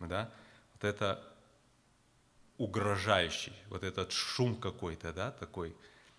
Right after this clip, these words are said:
а, когда вот войско идет, да, это всегда выводит, приводит в смятение, да, вот об этом идет речь.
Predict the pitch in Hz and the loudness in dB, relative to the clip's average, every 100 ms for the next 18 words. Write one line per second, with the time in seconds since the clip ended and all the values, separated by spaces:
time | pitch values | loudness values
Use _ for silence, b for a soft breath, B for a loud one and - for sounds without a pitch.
0 | B _ - 87 90 87 87 - - - | B _ -4 -2 -2 -6 -10 -18 -20 -16
1 | - 85 92 90 90 - 98 92 107 95 | -6 -2 0 0 -2 -6 -8 4 4 4
2 | - 85 82 82 80 92 104 92 98 90 | 0 -4 -4 -6 -4 -2 -2 0 0 0
3 | - - 92 98 101 92 95 95 90 92 | -2 -2 0 2 2 0 0 0 0 -2
4 | - 98 98 92 87 - 98 95 90 98 | -2 0 0 0 2 2 4 0 -2 -2
5 | 87 82 80 101 104 90 85 107 113 92 | -2 -4 -4 -4 -4 -4 -2 -2 -2 -4
6 | 85 90 82 85 82 - | -4 -6 -4 -4 -4 -10